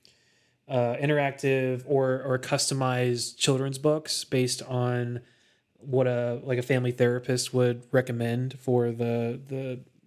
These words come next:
um, parents to use. And so you can go on and say, "My kid struggles with anxiety," and they would go through and, um, customize and, and, and make a book specifically for the kid and use their names and stuff like that. So there's a bunch of really cool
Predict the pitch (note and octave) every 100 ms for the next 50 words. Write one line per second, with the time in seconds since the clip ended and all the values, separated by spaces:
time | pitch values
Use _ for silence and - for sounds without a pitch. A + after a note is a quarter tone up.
0 | C#3 B2+ - - - - C3 B2+ - B2+
1 | B2 E3 F3 B2 C3 B2+ B2 B2 B2 A#2+
2 | B2 B2 - A#2+ - B2 B2 A#2+ B2 A2+
3 | - - - - A#2+ A#2+ D#3+ E3 E3 D#3+
4 | D#3+ D#3 C#3+ C3 B2 A#2+ B2 A#2+ A#2+ A#2+
5 | - A#2+ A#2 A2+ A2+ - - - _ C3+
6 | A#2 A#2 A2+ A2+ - _ _ - C#3+ -
7 | C3 B2 A#2+ A#2 A#2+ B2+ B2 A#2+ A#2+ B2+
8 | B2+ A#2+ A#2+ A2+ A#2+ A#2 - A#2+ B2+ A#2+
9 | A#2 - A#2 A2+ - A#2+ A#2 A#2 A2+ A#2
10 | A#2 A#2 A2+ A#2 A2+ - B2+ C3 C3+ -
11 | D3 D#3+ D#3+ E3 C#3+ C3 B2+ B2+ C3+ B2+
12 | B2 A#2+